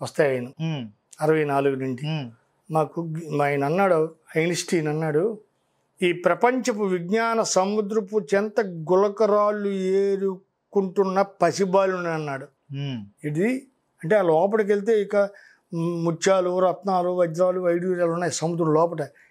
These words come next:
Speaker 1: ఈయన అలాగే ఈయన, ఈయన సాధించిందంతా ఈ సముద్రపు చెంత, విజ్ఞాన సముద్రపు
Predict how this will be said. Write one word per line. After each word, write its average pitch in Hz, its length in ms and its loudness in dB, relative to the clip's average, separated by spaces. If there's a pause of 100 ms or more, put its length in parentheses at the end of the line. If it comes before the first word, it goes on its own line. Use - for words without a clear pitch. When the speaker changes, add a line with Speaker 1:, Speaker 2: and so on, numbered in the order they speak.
(140)
Speaker 1:
ఈయన 160 100 2
అలాగే 196 520 2
ఈయన, 156 200 -2 (160)
ఈయన 151 300 -2
సాధించిందంతా 196 1120 0 (960)
ఈ 160 680 0 (1200)
సముద్రపు 208 680 0
చెంత, 190 320 -2
విజ్ఞాన 190 680 0
సముద్రపు 190 920 -2